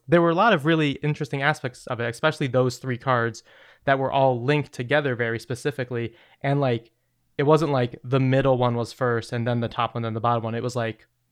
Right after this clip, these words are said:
low, mid, high, like, as you went through it. So it, like, seemed like it had, like, a very,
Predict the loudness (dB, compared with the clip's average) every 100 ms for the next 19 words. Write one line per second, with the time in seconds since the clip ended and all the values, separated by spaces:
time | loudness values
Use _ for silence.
0 | _ -12 0 4 6 4 2 2 0 -2
1 | -6 0 2 2 -2 -8 -4 -4 -4 -6
2 | -6 -6 -8 -8 -4 -4 -6 -10 -8 -2
3 | -2 -4 -14 -10 0 0 0 -4 -4 -4
4 | -4 -4 -6 -4 -4 -2 -4 -6